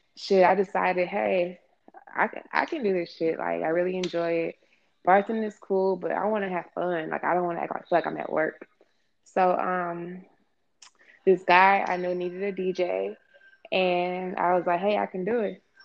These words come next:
He was like, "All right." He was like, "Well, shit, I'm gonna give you a week, and, um, I'm gonna give you a week." <laughs> So I went and bought my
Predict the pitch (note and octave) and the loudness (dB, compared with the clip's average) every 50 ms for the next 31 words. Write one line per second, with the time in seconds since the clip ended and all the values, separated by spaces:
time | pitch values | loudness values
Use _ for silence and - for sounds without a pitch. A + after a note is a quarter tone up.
0 | - A3 A3 G#3 F#3+ F3+ - - A#3 B3+ C4 B3+ B3+ - - - - _ _ _ | -2 0 2 2 2 2 0 0 0 2 2 0 -4 -6 -10 -18 -20 _ _ _
1 | _ - B3+ A#3 G3+ G3+ F#3 F3+ F#3+ F#3 F3+ - - F#3+ F#3 F#3+ G3+ G#3 G3+ G#3 | _ -4 -2 0 0 0 0 0 -2 -4 -6 -4 -2 0 0 0 0 0 2 2
2 | G#3 F#3+ G3 G3 F3+ F3 F3 F#3+ G#3+ A#3 A#3+ - - - - - _ - _ - | 2 2 2 2 2 2 2 2 2 2 0 -4 -8 -18 -20 -20 _ -20 _ -20
3 | _ _ _ _ _ _ _ _ _ - - - - F3 F3 E3+ - E3 E3+ E3+ | _ _ _ _ _ _ _ _ _ -20 -20 -10 -4 -2 -2 0 2 2 2 2
4 | E3 E3 D#3+ E3 E3 F3 F3+ F3+ F3+ F3+ _ _ _ _ _ _ _ _ _ _ | 2 0 -2 -4 -8 -10 -10 -12 -12 -14 _ _ _ _ _ _ _ _ _ _
5 | _ _ _ _ - _ _ - - _ _ _ _ - D#3 E3+ F3+ F3+ G3 F#3 | _ _ _ _ -20 _ _ -20 -20 _ _ _ _ -2 0 2 4 2 4 4
6 | G3 G3 G#3 - D3+ - A#3+ D#4 - - - C4+ A#3+ G#3+ G3+ G3+ G3 F#3+ F#3+ G3+ | 4 2 2 2 0 2 2 2 2 4 2 2 2 2 2 4 4 4 4 4
7 | G3+ G3+ G3 F#3 F3+ F3+ F#3 F#3+ F#3+ F#3 F#3 F3+ | 2 0 0 2 2 4 4 2 0 -2 -6 -6